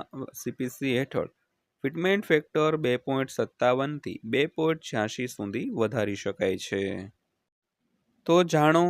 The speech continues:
કયા કર્મચારીઓના પગારમાં કેટલો વધારો થશે. તો અમે તમને એક ઉદાહરણ દ્વારા સમજાવીશું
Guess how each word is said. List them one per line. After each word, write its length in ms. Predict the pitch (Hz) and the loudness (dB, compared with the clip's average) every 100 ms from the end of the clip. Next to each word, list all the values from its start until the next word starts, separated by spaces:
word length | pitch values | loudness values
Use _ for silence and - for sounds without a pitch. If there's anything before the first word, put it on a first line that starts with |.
| 170 | 2
કયા 300 | 143 139 147 | 4 6 6
કર્મચારીઓના 960 | 147 131 131 139 135 131 131 131 131 131 | 6 4 4 2 4 6 4 2 2 0
પગારમાં 600 | - 110 113 117 117 120 | 0 2 2 2 0 -2
કેટલો 360 | 113 104 110 117 113 | -4 -6 0 2 2
વધારો 380 | 104 107 117 123 | -2 0 0 0
થશે. 440 | 135 131 143 147 160 - _ _ _ _ | -2 -2 0 0 0 -8 _ _ _ _
તો 100 | 175 180 - _ 143 | 0 2 0 _ -2
અમે 160 | 160 | 0
તમને 300 | 160 160 165 | 0 0 -2
એક 100 | 165 | -2
ઉદાહરણ 480 | 151 131 131 147 151 | -2 2 4 4 2
દ્વારા 360 | 143 135 139 156 | 2 4 2 0
સમજાવીશું 800 | 117 113 123 131 143 151 160 170 | -4 -4 0 0 -2 -4 -6 -6